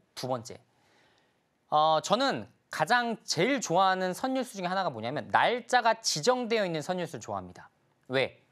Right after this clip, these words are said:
우리가 충분히 준비를 해볼 수가 있잖아요. 언제까지 그거에 대한, 어, 파동이 어떻게 나오는지, 상승 파동이 나오는지, 하락 파동이 나오는지,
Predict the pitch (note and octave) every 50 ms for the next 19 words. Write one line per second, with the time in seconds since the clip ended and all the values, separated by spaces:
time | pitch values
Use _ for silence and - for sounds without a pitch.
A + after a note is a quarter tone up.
0 | _ - C3+ D#3 E3 F#3 F3+ - - C#4+ C#4 C4 B3+ A3+ - - D3 D3+ C#3 D3
1 | C#3 B2 B2+ C#3 C#3 B2+ - - A2 F#2 F#2 - F2 E2+ - - _ _ _ _
2 | _ _ _ A2 D3 F#3+ A#3+ B3+ A3 C4+ C4 C4 - A#3 G#3+ G3+ - A3 A3+ A3+
3 | - - _ _ _ - D#3+ E3+ G3+ F#3+ F3+ F#3 E3+ E3 E3+ E3 E3+ - _ _
4 | _ _ _ - A#2 A2+ A2 G#2+ - - - C#4 - C4+ B3+ G#3+ C3+ B2+ - -
5 | A#3 F#3+ C#3 B2 A#2 A2+ A2+ G#2 - - F2+ - _ _ _ - - C4+ C#4 -
6 | B3+ G#3+ - - D#3 B2+ A2 G2+ G2 B2+ E3 F#3 F3+ E3+ - - A3+ B3 A#3+ -
7 | - A3 A3+ G3 E3+ D3+ D#3 E3+ F3 E3 D3+ - E3 D#3+